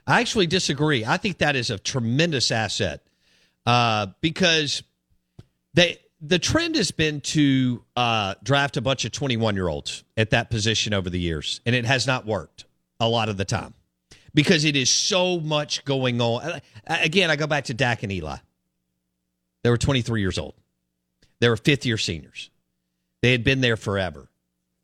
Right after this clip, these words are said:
I mean, think about how long you're on a college campus for five years. And just everything growing up. So, so even though they didn't play in all those games, they were a part of sixty college football games.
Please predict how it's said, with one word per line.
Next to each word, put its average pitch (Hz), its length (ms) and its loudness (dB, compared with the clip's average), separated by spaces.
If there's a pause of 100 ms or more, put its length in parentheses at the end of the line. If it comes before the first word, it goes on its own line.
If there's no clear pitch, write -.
(220)
I 135 40 0
mean, 180 100 2
think 294 140 2
about 240 200 0
how 147 260 -2
long 120 520 -2
you're 110 220 -4
on 110 180 0
a 98 60 -4
college 107 460 -2
campus 92 420 -4
for - 160 -6
five 95 360 0
years. 73 460 -8 (920)
And 156 120 0
just 208 220 0
everything 156 580 -2
growing 131 400 0
up. 104 320 -2 (160)
So, 175 240 -2 (320)
so 196 160 0
even 247 200 0
though 277 140 4
they 214 140 2
didn't 180 240 -6
play 170 320 0
in 185 80 0
all 185 160 0
those 180 240 -4
games, 180 500 -6
they 165 140 2
were 190 180 0
a 147 60 -4
part 160 320 -2
of 101 100 -4
sixty - 640 -2
college 139 480 -2
football 87 420 -4
games. - 460 -12